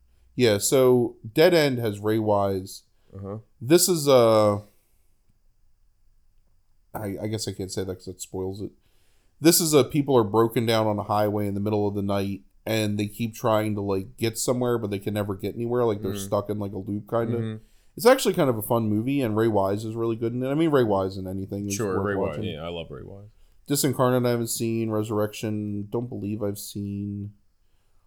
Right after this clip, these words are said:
Speaker 1: Horror Hi-, Return to Horror High, um, pretty classic, like, eighties movie. I mean, it's not, like, fucking, like, anything great, but it's definitely, like, uh, enjoyable, like, ninety
Speaker 2: Does
Speaker 1: minute
Speaker 2: this,
Speaker 1: watch.
Speaker 2: does the deaths of Ian Stone violate your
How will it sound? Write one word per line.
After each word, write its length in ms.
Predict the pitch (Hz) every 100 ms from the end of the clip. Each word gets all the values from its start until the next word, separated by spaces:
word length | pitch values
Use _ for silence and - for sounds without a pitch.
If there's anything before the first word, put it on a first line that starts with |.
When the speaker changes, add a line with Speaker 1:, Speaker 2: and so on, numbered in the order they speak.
| _
Speaker 1:
Horror 280 | 180 208 147
Hi-, 140 | 113
Return 300 | 131 143 180
to 60 | 165
Horror 280 | 151 143 113
High, 420 | 110 117 123 123 127
um, 540 | 107 104 101 98 98 98 _ _ _ _ -
pretty 160 | - 160
classic, 520 | - 104 107 117 104
like, 180 | 104 104
eighties 300 | 101 104 107
movie. 240 | 110 107 120
I 40 |
mean, 100 | 135
it's 140 | 127 135
not, 100 | 117
like, 160 | 104 - _ _ _ _ _ _ -
fucking, 340 | 101 - 92 101
like, 140 | 101 104 _ _ _ _ _ _ _
anything 380 | 120 123 123 107
great, 360 | 101 98 101 -
but 120 | 104
it's 160 | 104
definitely, 400 | 113 104 95 95
like, 220 | 95 95 95
uh, 280 | 101 95 98
enjoyable, 580 | 101 107 101 101 101 104
like, 120 | 107
ninety 220 | 104 101
Speaker 2:
Does 100 | 101
Speaker 1:
minute 120 | 92 110
Speaker 2:
this, 60 | 107
Speaker 1:
watch. 180 | 107
Speaker 2:
does 200 | 92 101
the 160 | 95 98
deaths 500 | 80 85 98 98 -
of 120 | 95
Ian 220 | 90 92 90
Stone 320 | - 90 92
violate 400 | 90 90 95 85
your 380 | 87 95 95